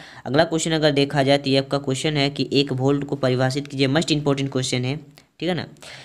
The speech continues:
चलिए जैसे कि यहाँ पे जो क्वेश्चन बताया गया है कि अनंत से एकांक धनावेश की विद्युत क्षेत्र में स्थित किसी बिंदु तक लाने में किया गया जो कार्य होता है एक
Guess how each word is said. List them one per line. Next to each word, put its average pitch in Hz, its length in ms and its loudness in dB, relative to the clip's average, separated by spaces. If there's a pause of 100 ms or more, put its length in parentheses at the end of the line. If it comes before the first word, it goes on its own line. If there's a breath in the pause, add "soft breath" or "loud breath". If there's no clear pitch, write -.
(140 loud breath)
चलिए 107 240 -6 (280 soft breath)
जैसे 131 180 -4
कि 151 120 -2
यहाँ 147 280 4
पे 147 120 0
जो 147 80 2
क्वेश्चन 147 360 0
बताया 143 260 6
गया 151 220 4
है 160 340 -4 (380)
कि 151 60 -6
अनंत 165 380 0
से 170 140 2
एकांक 156 460 2
धनावेश 139 680 0 (140)
की 139 260 -2 (260 loud breath)
विद्युत 143 320 0
क्षेत्र 165 280 0
में 147 160 2
स्थित 156 260 -2
किसी 147 220 -2
बिंदु 147 320 2
तक 147 340 4
लाने 135 320 2
में 143 160 -4
किया 139 160 4
गया 135 120 0
जो 131 100 0
कार्य 147 240 4
होता 143 200 -2
है 135 80 0
एक 135 260 -2